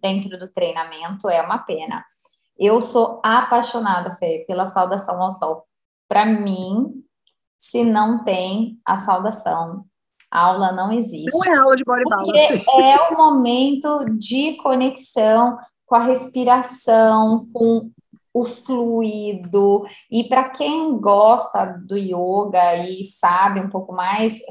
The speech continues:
Speaker 1: o, os suryas, eles são, é, são energéticos, né? Ele traz a energia pra aula, mas ao mesmo tempo que ele te dá energia,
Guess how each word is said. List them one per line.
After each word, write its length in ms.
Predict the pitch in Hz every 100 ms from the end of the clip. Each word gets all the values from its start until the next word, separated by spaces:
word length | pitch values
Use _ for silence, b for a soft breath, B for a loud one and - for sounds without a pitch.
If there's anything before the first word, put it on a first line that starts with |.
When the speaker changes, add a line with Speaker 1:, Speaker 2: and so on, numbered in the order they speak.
| -
Speaker 1:
o, 300 | 226 220 208
os 200 | - -
suryas, 500 | - 233 254 233 254
eles 360 | 233 220 208 -
são, 560 | 208 196 202 196 185 185
é, 160 | 214 214 B _
são 220 | - 226
energéticos, 1040 | 233 240 254 196 - 190 190 - - 180 185
né? 180 | 180
Ele 160 | 190 208
traz 260 | 196 185 208
a 120 | 196
energia 640 | 196 196 214 196 214 262
pra 280 | - 269 214
aula, 280 | 208 233 240
mas 180 | 233 240
ao 100 | 220
mesmo 380 | 254 320 320
tempo 220 | 311 262 254
que 40 |
ele 160 | 240 247
te 240 | - 196
dá 220 | 214 240
energia, 640 | 262 262 254 214 214 233